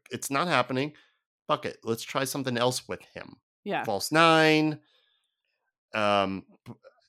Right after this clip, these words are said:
Speaker 2: Yeah, get out,
Speaker 1: wing
Speaker 2: get
Speaker 1: to
Speaker 2: out the
Speaker 1: striker,
Speaker 2: whiteboard.
Speaker 1: striker to wing,
Speaker 2: Right.
Speaker 1: whatever that
Speaker 2: Get
Speaker 1: is.
Speaker 2: out, get out the
Speaker 1: Try something a little
Speaker 2: whiteboard
Speaker 1: different. Two up
Speaker 2: and, and
Speaker 1: top,
Speaker 2: start
Speaker 1: and
Speaker 2: shifting
Speaker 1: maybe
Speaker 2: some names around.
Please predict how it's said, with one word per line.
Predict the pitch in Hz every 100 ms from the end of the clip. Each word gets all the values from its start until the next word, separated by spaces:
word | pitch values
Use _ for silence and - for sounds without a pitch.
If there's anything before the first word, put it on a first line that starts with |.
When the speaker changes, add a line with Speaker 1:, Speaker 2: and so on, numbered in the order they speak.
| _ 135 113 _ _
Speaker 2:
Yeah, | 294 381
get | 226 453
out, | 494 311
Speaker 1:
wing | 302
Speaker 2:
get | 220 453
Speaker 1:
to |
Speaker 2:
out | 480
the |
Speaker 1:
striker, | 494 - 160 - 175 165 170 202
Speaker 2:
whiteboard. | -
Speaker 1:
striker | - - 151 143 151 135
to | 135 135
wing, | 113 143 165 170 175
Speaker 2:
Right. | 202 196 120
Speaker 1:
whatever | 147 147 147 143
that | 139 131
Speaker 2:
Get | 156
Speaker 1:
is. | 160
Speaker 2:
out, | 294 330 247
get | 208 254
out | 302 -
the | 392
Speaker 1:
Try | 349 302
something | 220 208 185
a |
little | - 147
Speaker 2:
whiteboard |
Speaker 1:
different. | 135 135 107 101
Two | 165 156
up | 170
Speaker 2:
and, | 226
and | 233
Speaker 1:
top, | - 165
Speaker 2:
start | 185 165
Speaker 1:
and | 156
Speaker 2:
shifting | 165 202 226
Speaker 1:
maybe | 311
Speaker 2:
some | 311 339
names | 277 262 269 240
around. | 196 156 101 92